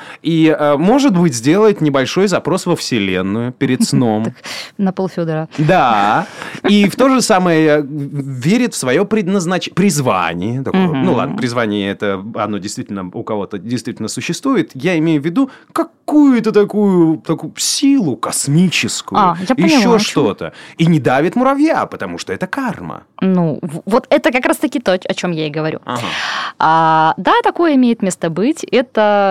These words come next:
Speaker 2: в принципе, абсолютно нормальная история. М, это, ну, это вот тот самый уровень достаточно бытовой, достаточно простенький. Но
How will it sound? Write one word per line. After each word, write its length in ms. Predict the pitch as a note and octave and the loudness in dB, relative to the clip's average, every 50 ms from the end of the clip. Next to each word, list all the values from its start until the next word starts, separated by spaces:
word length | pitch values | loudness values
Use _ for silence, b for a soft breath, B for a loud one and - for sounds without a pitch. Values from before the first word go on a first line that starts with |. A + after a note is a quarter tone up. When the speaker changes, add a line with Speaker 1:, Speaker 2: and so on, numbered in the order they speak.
| F#3 F3+ E3+ E3 E3 F3 | 2 2 2 0 0 -2
Speaker 2:
в 100 | - - | -4 -2
принципе, 520 | _ A#3+ A#3 A3+ G#3+ G3 - - - - E3 | _ 2 4 4 4 2 -2 -6 -4 -4 -4
абсолютно 420 | - - - F3+ D#3+ D3+ - D3+ | -4 -4 -8 -8 -8 -8 -8 -4
нормальная 500 | D3+ F#3 G#3 F3 C#3+ B2+ B2+ C3+ C#3+ F3 | -2 -2 0 0 -2 -2 -2 -4 -4 -4
история. 460 | A#3+ - - - E4+ F4 F4+ F4+ F4 F4 | -4 -6 -4 -2 -2 0 2 2 0 0
М, 800 | E4+ D#4+ - - - E3+ E3+ E3+ E3+ E3+ E3+ E3 E3 E3 D#3+ - - _ | 0 -4 -6 -6 -4 -4 -2 -2 0 0 0 0 -2 -2 -4 -6 -6 _
это, 200 | - G#3+ C#4+ - - | -2 -2 -2 0 0
ну, 100 | F4 F#4+ - | 0 0 0
это 160 | - B3 D#4+ | -2 -2 -2
вот 100 | C4+ C#4+ - | -4 -2 -2
тот 120 | C#4+ - | -2 0
самый 200 | - D4+ B3+ C4 | 2 2 2 2
уровень 180 | C#4+ C#4 B3+ A#3 | 2 2 0 0
достаточно 360 | - - A#3+ A3+ - - A3+ | 0 -2 -2 -4 -2 -2 -2
бытовой, 380 | F#3 F#3 - F#3+ F3+ E3+ C#3+ - - - _ _ _ _ _ _ _ _ _ _ _ _ - | -4 -2 -2 0 0 0 0 -2 -6 -16 _ _ _ _ _ _ _ _ _ _ _ _ -12
достаточно 360 | - F3 F#3+ F3+ - F3+ E3 | -4 -2 -2 -2 -2 -6 -6
простенький. 500 | - F#3 E3+ - - - - - - - - _ B B B B B B B B B | -4 -4 -4 -4 -6 -12 -14 -14 -16 -20 -20 _ B B B B B B B B B
Но 160 | G#3 A3+ - | 0 0 0